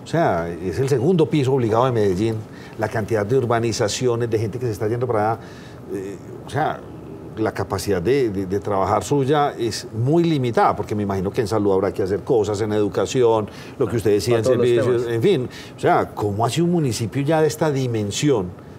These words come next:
Speaker 1: pegado de Medellín, para trabajar con tan poco presupuesto? Usted está atado de manos.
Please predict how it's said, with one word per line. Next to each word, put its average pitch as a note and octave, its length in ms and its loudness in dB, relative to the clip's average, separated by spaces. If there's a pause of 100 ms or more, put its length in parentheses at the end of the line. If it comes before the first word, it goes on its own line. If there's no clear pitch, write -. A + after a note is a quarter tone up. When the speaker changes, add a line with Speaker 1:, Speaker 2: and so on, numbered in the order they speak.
(140)
Speaker 1:
pegado A#2+ 420 2
de D#3 120 6
Medellín, D3+ 540 4
para A2 280 2
trabajar A2 280 2
con B2+ 180 -2
tan A2 160 -2
poco B2+ 340 0
presupuesto? B2+ 420 -2
Usted G2 180 -4
está A2+ 260 0
atado D3 320 4
de G#2 80 2
manos. B2+ 420 0